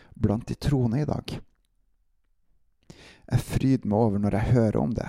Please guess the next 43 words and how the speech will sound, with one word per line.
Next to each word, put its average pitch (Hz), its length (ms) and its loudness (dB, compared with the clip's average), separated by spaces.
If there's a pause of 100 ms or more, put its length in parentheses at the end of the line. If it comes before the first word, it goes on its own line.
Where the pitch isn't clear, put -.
Jeg, - 240 -2
jeg 120 100 2
merker 117 380 2
av 143 100 4
og 127 80 0
til 110 80 2
at 107 80 -2
jeg 107 80 2
har 107 120 4
en 107 40 -2
sånn 110 140 -2
skepsis. - 640 -4 (400)
Er - 100 -8
dette - 240 0
virkelig 107 400 0
sant? - 380 -4 (180)
Kan 117 240 2
dette 113 240 0
virkelig 110 300 0
være 107 100 -2
sant - 380 -2
at - 100 -6
noen 104 240 0
har 95 120 0
blitt 104 200 -4
bedt - 380 -4
fri 117 240 0 (340)
for 101 300 0
visse 117 320 0
typer 104 260 0
sykdommer? - 600 -2 (480)
Både 107 260 2
psykiske - 560 -2
og - 60 -4
fysiske, - 560 -4 (180)
og 101 200 2
relasjonelle. 98 640 -2 (920)
Og - 100 0
samtidig 117 340 0
så 117 120 4
vet 95 320 -2
jeg 76 200 -4
at - 160 -20